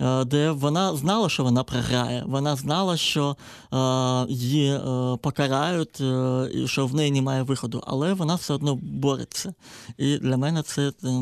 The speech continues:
ми тоді в театрі ставили цю п'єсу, для мене це дуже важ-,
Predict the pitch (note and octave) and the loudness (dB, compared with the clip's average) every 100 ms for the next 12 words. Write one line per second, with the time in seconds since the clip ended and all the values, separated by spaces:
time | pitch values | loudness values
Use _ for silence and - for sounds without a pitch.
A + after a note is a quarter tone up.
0 | B2+ - B2+ B2 B2 C3 - C3 C3 C3 | 0 0 0 0 -2 -2 -2 -4 -2 -4
1 | C#3 B2 B2 - B2+ D#3 F#3+ - - C3 | -4 -2 -2 -4 -4 -4 -4 -6 -4 -2
2 | D3 D#3+ - C#3 - - - - - - | -2 -4 -2 -4 -4 -16 -18 -16 -10 -10
3 | C#3 B2+ C#3 B2+ B2 A#2+ | -8 -2 0 2 0 0